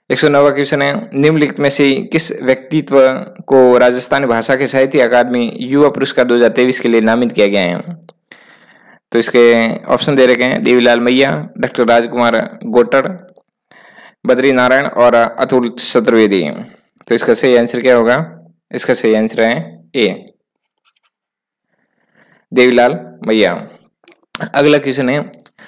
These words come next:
एक सौ दसवाँ क्वेश्चन है, भारत के पहले खुले संग्रहालय यानी शहीदी,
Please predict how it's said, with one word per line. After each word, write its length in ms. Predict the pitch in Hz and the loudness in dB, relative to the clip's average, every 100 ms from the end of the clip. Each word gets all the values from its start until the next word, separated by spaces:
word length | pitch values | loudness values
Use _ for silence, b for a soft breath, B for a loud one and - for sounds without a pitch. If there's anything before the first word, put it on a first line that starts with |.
| B B - | B B -4
एक 100 | 147 | 0
सौ 100 | 175 | 0
दसवाँ 320 | 160 170 165 | 0 2 0
क्वेश्चन 320 | 156 147 160 | -2 -4 -2
है, 240 | 151 180 - | -2 -4 -4
भारत 280 | 135 127 131 | 0 0 0
के 80 | 143 | 0
पहले 580 | 135 139 135 139 139 | 2 2 0 -2 -6
खुले 420 | - - 151 143 131 | -4 2 2 2 -2
संग्रहालय 480 | - 123 123 120 | -2 0 2 2
यानी 560 | 120 117 123 123 - 180 | 0 -2 -2 -2 -6 -10
शहीदी, 560 | - 127 135 143 120 95 | -4 0 0 2 0 -2